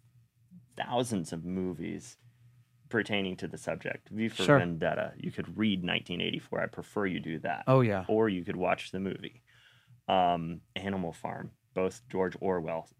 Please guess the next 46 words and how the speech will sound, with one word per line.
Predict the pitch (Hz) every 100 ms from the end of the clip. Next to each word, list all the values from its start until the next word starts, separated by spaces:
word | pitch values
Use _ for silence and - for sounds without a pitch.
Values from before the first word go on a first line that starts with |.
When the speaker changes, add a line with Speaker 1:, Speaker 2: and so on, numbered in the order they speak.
| 92 98 -
Speaker 1:
writings. | 85 87 - -
I | 92
mean, | -
and | - 90 85
that, | 90 -
you | 82
know, | 82 -
those | 95 101 90
were | 87
two | - 98
books | 85 90 -
that | 82
I |
read | 82 82 80
while | 82
I | 85
was | -
incarcerated | - - - 82 80 -
that | -
were | 82
just, | - 85 - -
you |
know, | 90
I | 85
mean, | 82 90
I | 82
read | 92 92
Animal | 90 92 87
Farm | - -
when | 92
I |
was | 87
in | -
school, | - -
but | -
it | -
didn't | 92 87 -
hit | -
home | - - 98
until | - -
I | 95
read | - -
it |
again | - -
in | -
prison | - - -